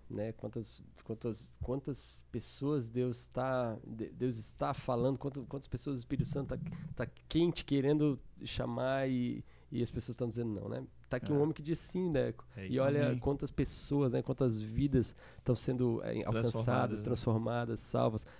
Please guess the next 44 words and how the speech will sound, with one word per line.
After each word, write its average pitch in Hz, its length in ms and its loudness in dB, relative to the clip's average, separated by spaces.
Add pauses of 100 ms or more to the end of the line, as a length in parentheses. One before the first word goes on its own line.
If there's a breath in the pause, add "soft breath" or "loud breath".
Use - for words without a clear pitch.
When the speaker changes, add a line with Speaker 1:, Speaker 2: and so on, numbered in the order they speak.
Speaker 1:
remexidas, 120 920 0
né? 120 160 -2 (220 loud breath)
Da 139 80 4
igreja 143 280 2
dele 165 200 -2
de 165 100 -4
fora, 139 520 0
né? 131 160 -2 (220)
Speaker 2:
A - 40 -12
Speaker 1:
Porque 110 220 0
Speaker 2:
partir 117 180 6
de 113 80 0
um 113 80 0
sim. 117 240 -6
Speaker 1:
a - 60 -2
partir 123 340 0
de 120 100 -6
um 139 40 -2
sim. 120 180 -10 (340)
É. 117 200 -4 (280 loud breath)
Então, 131 180 -2
Speaker 3:
Amém. 131 100 -2
Speaker 1:
cara, 151 160 4
parabéns, 139 580 2
né? 135 200 0
Speaker 3:
Obrigado. 110 280 0
Speaker 1:
E 113 300 -2 (300 soft breath)
a 120 40 0
gente 143 140 -2
sabe 160 180 0
que - 80 0
essa 139 180 0
honra, 139 200 2
na 131 80 0
verdade, 127 240 2
não 131 100 2
é 107 60 2
tua, 151 240 0
é - 20 4
de 110 100 -8
Deus 117 280 2
mesmo, 123 280 2
né? 117 80 4
Speaker 3:
Sim. 107 200 0